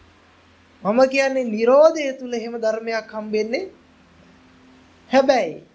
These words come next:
අපි හොඳට තෝරගන්න ඕන වටාපත දකින්නවා කියලා සිහි ගන්නවන්ට නාම රූප දෙක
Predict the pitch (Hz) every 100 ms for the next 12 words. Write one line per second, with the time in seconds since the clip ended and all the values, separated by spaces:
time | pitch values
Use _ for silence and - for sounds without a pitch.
0 | _ _ _ _ _ _ - 208 226 262
1 | 240 269 294 302 269 262 262 254 254 254
2 | 254 247 233 233 269 285 285 269 226 226
3 | 269 277 269 269 262 254 254 254 302 311
4 | 302 269 247 233 226 247 233 - _ _
5 | - 214 220 226 226 226 220 214 220